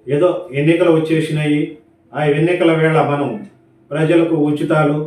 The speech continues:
సబ్సిడీలు ప్రకటించి ఇట్లాంటివి ధరలు పెరిగిపోయినటువంటి వస్తువుల్ని, నిత్యావసర వస్తువుల్ని ప్రజలకు సబ్సిడీ రూపంలో ఇచ్చేసి ఓట్లు దండుకుంటామంటే కుదిరే పని కాదు.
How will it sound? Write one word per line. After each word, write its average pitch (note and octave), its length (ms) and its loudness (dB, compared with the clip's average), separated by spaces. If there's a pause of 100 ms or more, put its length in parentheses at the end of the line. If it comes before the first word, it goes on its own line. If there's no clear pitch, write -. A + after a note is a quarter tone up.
(340)
సబ్సిడీలు D#3 640 0 (580)
ప్రకటించి D#3 520 0 (340)
ఇట్లాంటివి D#3 600 0 (220)
ధరలు F3 260 4 (120)
పెరిగిపోయినటువంటి D#3+ 1000 0 (300)
వస్తువుల్ని, D3 540 2
నిత్యావసర D#3+ 440 -2
వస్తువుల్ని C#3+ 560 -2 (640)
ప్రజలకు D#3+ 460 0 (560)
సబ్సిడీ F3+ 420 2
రూపంలో E3 440 2
ఇచ్చేసి D#3 440 0 (180)
ఓట్లు E3+ 240 0 (120)
దండుకుంటామంటే D#3 680 0 (120)
కుదిరే C#3+ 240 2 (100)
పని C3+ 160 2
కాదు. B2+ 260 -2